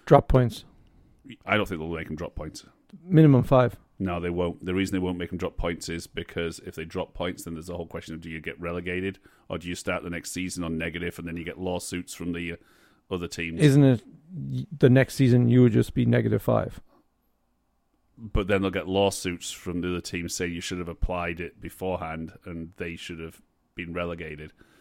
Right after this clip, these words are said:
Speaker 2: So I don't think Everton will get it. I think they'll get, like, a transfer embargo and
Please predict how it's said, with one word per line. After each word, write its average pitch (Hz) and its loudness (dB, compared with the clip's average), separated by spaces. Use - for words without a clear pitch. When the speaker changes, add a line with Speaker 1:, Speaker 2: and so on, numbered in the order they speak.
Speaker 2:
So 92 -4
I 92 2
don't 98 0
think 90 -4
Everton 87 -4
will 85 -4
get 85 -4
it. 78 -6
I 87 -6
think 92 -4
they'll 90 -6
get, 85 -8
like, 80 -14
a - -14
transfer 95 -6
embargo 82 -4
and 80 -10